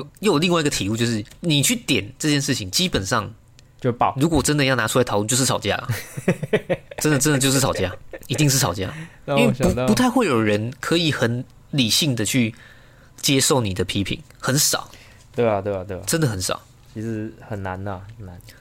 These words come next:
Speaker 1: 对，那就变成说你的见闻色看到了未来，那就是你干脆不要去点。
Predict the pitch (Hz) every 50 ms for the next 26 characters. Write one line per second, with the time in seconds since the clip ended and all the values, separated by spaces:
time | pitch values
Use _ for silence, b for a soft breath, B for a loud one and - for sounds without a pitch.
0 | B B B B - 120 107 113 117 117 123 117 120 123 110 110 107 101 113 107
1 | 107 127 131 117 104 113 110 - - 156 131 117 107 110 107 - - 123 110 -
2 | 131 117 110 110 107 101 101 101 110 107 - - - - 151 - - - - -
3 | 113 107 113 107 110 107 98 95 - 113 98 - 110 - - 104 98 95 92 -
4 | 104 - - -